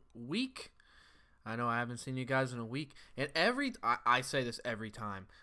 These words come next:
Like, one week is apparently, like, two years in Yu-Gi-Oh time because so much has happened. We had a whole ass Y C S that, you know, it was a Y C S. "Oh, tier one, no way, crazy." Um, yeah, but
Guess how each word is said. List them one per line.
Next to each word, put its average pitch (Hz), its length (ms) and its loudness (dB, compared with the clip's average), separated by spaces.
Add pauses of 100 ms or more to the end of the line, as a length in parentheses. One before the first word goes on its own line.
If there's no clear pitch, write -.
Like, 120 200 -2
one 147 320 -2
week 139 360 -6 (160)
is 113 200 -6
apparently, 131 520 -4
like, 107 220 -2 (120)
two 196 240 -4
years 131 460 0
in 101 80 -8
Yu-Gi-Oh 101 380 -8
time 95 360 -10
because - 400 -10
so - 180 -2
much 277 180 -2
has 123 100 -6
happened. 120 500 -2 (480)
We 254 140 -2
had 226 100 2
a 139 80 4
whole 139 240 0
ass 117 320 0
Y 110 220 -2
C 107 200 -6
S 104 260 -6
that, 104 160 -6 (520)
you 139 140 -4
know, 95 180 -10 (180)
it 139 140 -4
was 117 140 -2
a 104 80 -4
Y 95 200 -6
C 98 220 -10
S. 95 420 -12
"Oh, 135 380 0
tier 135 320 -2
one, 135 380 -2
no 131 120 -2
way, 139 300 0
crazy." 127 640 -2 (480)
Um, 117 480 0 (240)
yeah, 165 320 -6
but 117 160 -8